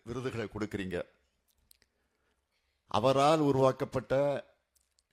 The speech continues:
அந்த முத்தமிழ் பேரவையின் சார்பில் கலைஞருக்கு நீங்கள் வரக்கூடிய ஆண்டிலிருந்து விருதுகள் தர வேண்டும் என்று சென்ற ஆண்டு நடந்த விழாவில் நான் குறிப்பிட்டு சொன்னேன். வேண்டுகோள் அல்ல,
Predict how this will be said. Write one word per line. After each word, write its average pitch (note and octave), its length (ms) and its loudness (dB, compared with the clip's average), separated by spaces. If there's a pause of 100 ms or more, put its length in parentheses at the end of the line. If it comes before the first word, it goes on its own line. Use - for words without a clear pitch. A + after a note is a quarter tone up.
(500)
அந்த A#2+ 220 -2
முத்தமிழ் C3 460 -2
பேரவையின் A#2 380 0
சார்பில் A2+ 680 -4
கலைஞருக்கு C3 640 -2
நீங்கள் A#2 500 -4
வரக்கூடிய A2+ 460 -2
ஆண்டிலிருந்து A2+ 400 -4
விருதுகள் A2+ 360 -4
தர G#2 160 -2
வேண்டும் G#2+ 280 -2
என்று A2 220 -4
சென்ற G#2+ 380 -2
ஆண்டு A#2+ 220 -2
நடந்த G#2+ 240 -4
விழாவில் G#2 340 -4
நான் F#2+ 220 -6
குறிப்பிட்டு G2+ 420 -12
சொன்னேன். F2 320 -10 (1600)
வேண்டுகோள் C#3+ 460 2
அல்ல, G2+ 420 -2